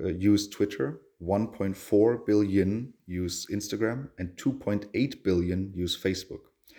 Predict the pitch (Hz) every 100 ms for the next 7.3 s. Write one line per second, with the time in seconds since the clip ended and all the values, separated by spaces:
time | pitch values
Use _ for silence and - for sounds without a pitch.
0 | - - _ _ 101 98 104 104 139 156
1 | - 92 87 - 85 82 95 131 - 92
2 | 101 123 107 104 113 123 135 - - -
3 | - - 110 139 - 104 110 113 87 85
4 | 98 113 110 - 90 101 104 - 87 85
5 | 90 92 82 80 85 - 90 92 - -
6 | - - 117 120 117 95 90 82 82 82
7 | 82 85